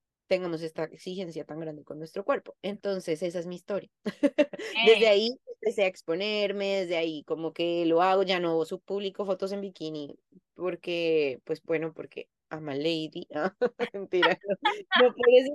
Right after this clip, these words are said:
Speaker 1: sino porque, pues, porque, bueno, no me gusta, ni
Speaker 2: Está bien,
Speaker 1: porque
Speaker 2: válido.
Speaker 1: hago otras cosas, y como que hago otras cosas, pero sí, em,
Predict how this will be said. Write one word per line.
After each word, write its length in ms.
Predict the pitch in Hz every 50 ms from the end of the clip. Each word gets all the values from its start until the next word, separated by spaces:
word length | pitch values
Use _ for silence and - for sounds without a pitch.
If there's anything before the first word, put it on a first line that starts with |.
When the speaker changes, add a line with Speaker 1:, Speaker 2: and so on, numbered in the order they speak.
| 277 311
Speaker 1:
sino 220 | 320 311 302 269
porque, 640 | 269 277 277 277 - 240 233 226 220 220 202 196 190 -
pues, 140 | - -
porque, 260 | - 196 190 - 196 196
bueno, 200 | 190 196 214 226
no 100 | 214 202
me 120 | 202 196
gusta, 520 | 190 226 233 220 - - 226 226 220 226
ni 140 | 233 233 240 - - 214 196
Speaker 2:
Está 80 | 226
bien, 400 | 220 185 196 233 247 269 302 -
Speaker 1:
porque 0 |
Speaker 2:
válido. 440 | 151 214 226 254 269 240 220 208 -
Speaker 1:
hago 300 | - 202 202 196 202 202
otras 280 | 196 - 190 185 - - -
cosas, 520 | - 240 240 233 262 233 214 226 226 226 214
y 120 | 214 208
como 240 | - 202 196 190 175
que 80 | - 185
hago 120 | 180 180
otras 240 | 175 - 170 170 -
cosas, 260 | - 214 240 285 277
pero 260 | - - 214 196 190 185
sí, 300 | - 180 170 151 - - _ _ _ - _ _ _ _ _
em, 480 | 185 185 190 190 190 190 185 156 -